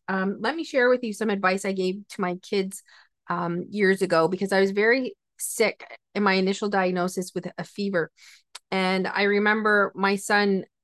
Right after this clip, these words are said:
he was, I, uh, he was maybe twelve, thirteen at the time.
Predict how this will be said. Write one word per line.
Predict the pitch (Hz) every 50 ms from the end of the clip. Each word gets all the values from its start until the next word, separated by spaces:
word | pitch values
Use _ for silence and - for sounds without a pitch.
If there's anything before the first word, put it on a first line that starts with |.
| _
he | - 190 214 214
was, | 202 190 185 185 -
I, | 175 175 180 180 180 _ _ _ _ _ - 170
uh, | 175 170 165 160 160 170
he | - 190 185
was | 175 175 185
maybe | 180 180 180 185 180 185 185 180 180 175 175 175 170 175 180 - _ - - - -
twelve, | - - 196 196 202 208 208 214 214 214 214 220 - -
thirteen | 208 190 - - - 233 226 214
at | 214 214
the | -
time. | 202 - 226 220 214 208 220 220